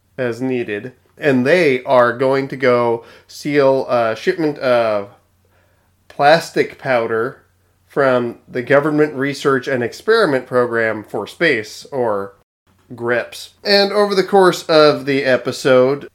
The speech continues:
the Super Friends play in a charity golf tournament.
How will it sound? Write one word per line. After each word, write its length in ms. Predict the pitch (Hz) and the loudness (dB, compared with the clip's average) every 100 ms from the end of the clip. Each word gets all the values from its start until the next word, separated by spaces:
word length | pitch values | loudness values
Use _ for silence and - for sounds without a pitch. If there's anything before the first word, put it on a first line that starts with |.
| _ | _
the 160 | 147 143 | -12 -10
Super 280 | - 147 131 | -6 -6 -4
Friends 420 | 147 135 127 120 | 2 2 2 -2
play 300 | - 151 135 | -2 0 2
in 120 | 123 | 0
a 180 | 110 104 | -2 -6
charity 360 | 101 160 139 123 | -4 0 0 0
golf 540 | 123 131 147 147 - - | 0 2 2 -2 -16 -10
tournament. 580 | - 180 175 175 175 | -2 0 0 -2 -4